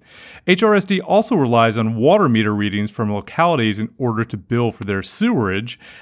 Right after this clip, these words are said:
and those connections had been severed as well.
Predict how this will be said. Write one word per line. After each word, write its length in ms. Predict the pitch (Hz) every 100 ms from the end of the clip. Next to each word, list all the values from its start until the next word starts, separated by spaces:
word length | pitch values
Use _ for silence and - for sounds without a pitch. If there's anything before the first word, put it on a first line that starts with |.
| -
and 200 | 127 117
those 260 | 180 220
connections 480 | - 113 107 - 113
had 140 | 117 104
been 160 | 107
severed 420 | 101 - 101 101
as 220 | 101 92 139
well. 480 | 185 160 98 87